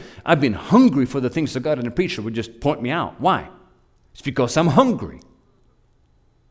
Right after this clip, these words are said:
He'll do the same for you and you.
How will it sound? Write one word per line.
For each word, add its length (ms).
He'll 120
do 160
the 100
same 260
for 120
you 280
and 200
you. 320